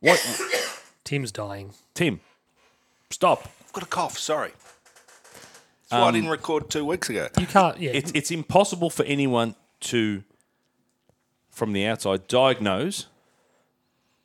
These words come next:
Speaker 1: whether I can't get to that contest or I don't want to get to that contest.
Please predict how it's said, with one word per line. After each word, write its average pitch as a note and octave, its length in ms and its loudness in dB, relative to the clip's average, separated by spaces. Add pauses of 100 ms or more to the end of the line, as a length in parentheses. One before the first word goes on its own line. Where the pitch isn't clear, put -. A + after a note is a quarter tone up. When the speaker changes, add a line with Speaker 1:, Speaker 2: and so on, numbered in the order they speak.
(160)
Speaker 1:
whether G#2 360 2 (420)
I G#2 160 2
can't D3+ 400 0
get D#3 160 -2
to D3+ 80 -2
that C3+ 160 -2
contest B2+ 540 -4 (340)
or G2+ 200 2
I G2 40 4
don't G#2 220 0
want F#2 160 -6
to E2 60 -12
get F2 120 -16
to - 80 -12
that - 140 -16
contest. - 420 -20